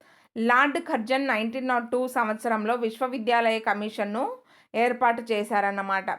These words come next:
లార్డ్ కర్జన్ గారు విశ్వవిద్యాలయ కమిషన్ను ఏర్పాటు చేశారు. భారతీయులకు, భారతీయ పరిస్థితులకు అనుకూలమైన విద్యను అందించడం కోసం ఈ కమిటీని ఏర్పాటు చేశారు.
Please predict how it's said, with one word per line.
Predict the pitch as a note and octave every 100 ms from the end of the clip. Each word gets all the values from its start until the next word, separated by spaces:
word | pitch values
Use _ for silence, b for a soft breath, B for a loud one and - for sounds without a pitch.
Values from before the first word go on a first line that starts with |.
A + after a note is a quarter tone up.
| -
లార్డ్ | A3 A3+ A#3 B3
కర్జన్ | A3 A3 A3+
గారు | A3 G#3+
విశ్వవిద్యాలయ | B3+ A#3 A#3 G#3+ G#3 G#3 G#3
కమిషన్ను | G#3 G3+ G3 G3 G#3+
ఏర్పాటు | G3+ G3+ G3+ A3+
చేశారు. | G3 G3 F#3+ F3+ - b b b b
భారతీయులకు, | A#3 B3+ D4+ D4 D#4 C#4+ C#4 D4+
భారతీయ | C4+ A#3+ A#3 B3+ C#4+ C4
పరిస్థితులకు | A#3 A3+ A#3 A#3 B3+ B3+
అనుకూలమైన | A3 G#3+ B3 A#3+ A3+ A3+ A#3
విద్యను | G#3 F#3 C#4 A#3+
అందించడం | G3+ G#3 A3+ G#3+ G#3
కోసం | G3+ G3+ A#3+
ఈ | A3 G#3
కమిటీని | G#3 G3+ G#3 G3+ A#3 G#3+
ఏర్పాటు | F#3+ G3 F#3+ G#3
చేశారు. | F#3+ F#3+ F#3+ E3+